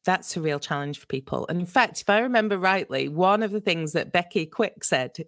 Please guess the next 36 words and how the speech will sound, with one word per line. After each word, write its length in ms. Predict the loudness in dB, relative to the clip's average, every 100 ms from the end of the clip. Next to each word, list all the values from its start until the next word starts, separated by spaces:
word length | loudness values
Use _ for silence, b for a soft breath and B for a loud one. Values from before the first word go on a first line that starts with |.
| -2
in, 280 | -2 0 0
um, 360 | 0 -2 -4 -4
episode 480 | -2 -2 0 -2 -2
three 340 | -2 -2 -6 B B B B B
was, 480 | 2 2 2 -2 -6 -10 _ _ _ _
you 80 | -4
know, 100 | -2
when 120 | -2
she 160 | -2 -2
was 160 | -2
looking 420 | 0 -2 0 0 0
at 280 | 0 -2 -6
the 80 | -6
work 400 | -2 0 0 0
that 140 | -4 -4
she 120 | -4
was 140 | -2
doing 240 | 0 0 -2
with 140 | -2
menopause 480 | -2 -4 -2 -2 -2
psychologist, 1000 | -2 0 0 0 -2 -4 -4 -4 -6 -10 _
and 180 | -4 -2
she 180 | 2 4
knew 640 | 4 4 4 4 2 -2 -14 -20 _ _ _ _ _ _ _ 0
it 140 | 0
was 120 | 0 0
about 260 | 0 -2
to 80 | -4
hit 200 | -4 -2
the 60 | -2
big 200 | -2 -2
time. 520 | -2 -2 -4 -6 -10 B B B B B B 4
And 260 | 4 4
she 160 | 0 0
was 140 | 4
like, 320 | 4 4 0